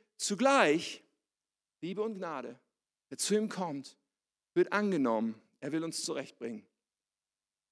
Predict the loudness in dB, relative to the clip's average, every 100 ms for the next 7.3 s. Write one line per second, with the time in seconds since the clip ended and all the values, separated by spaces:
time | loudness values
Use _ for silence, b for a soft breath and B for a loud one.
0 | _ _ _ -6 -2 0 0 -4 -6 -8
1 | -10 _ _ _ _ _ _ _ _ _
2 | _ _ 2 4 4 4 4 2 0 -2
3 | -2 -2 -4 -4 -8 -6 -2 -2 -2 -10
4 | -16 _ _ _ 2 6 6 4 2 6
5 | 6 4 0 2 2 -2 0 2 6 8
6 | 10 10 8 0 0 2 4 4 4 4
7 | 4 2